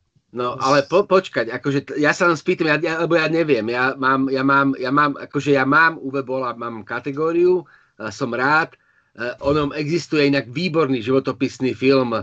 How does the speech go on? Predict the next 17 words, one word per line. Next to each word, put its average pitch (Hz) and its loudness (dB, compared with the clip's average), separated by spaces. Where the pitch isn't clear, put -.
je 123 -2
to 139 -2
rok 117 0
dvetisícosemnásť, 127 -2
e, 120 0
odporúčam 131 0
ten 127 -2
film 120 -2
naozaj, 139 2
volá 123 -4
sa, 127 -2
e, 117 -6
Fuck 139 -2
You 135 2
All, 139 4
e, 196 -2
e, 120 0